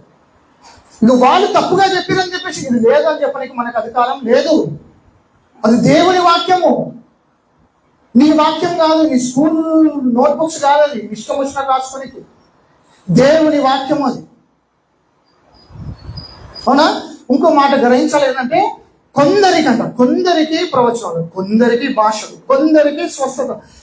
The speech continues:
కొందరికి, కొందరి, కొందరికి, అందరికీ కాదు, అందరికి ఒకటే ఉండదు. కానీ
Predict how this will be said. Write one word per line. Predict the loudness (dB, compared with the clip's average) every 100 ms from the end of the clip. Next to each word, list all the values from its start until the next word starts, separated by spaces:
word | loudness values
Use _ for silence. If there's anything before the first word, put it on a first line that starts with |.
| _
కొందరికి, | 0 2 2 0 -2 -2
కొందరి, | 0 0 2 0 0
కొందరికి, | -2 -2 -2 -2
అందరికీ | -2 2 2 2 -2 0
కాదు, | 2 2
అందరికి | 0 0 -2
ఒకటే | 0 0
ఉండదు. | 0 0 0 -2
కానీ | -4 -4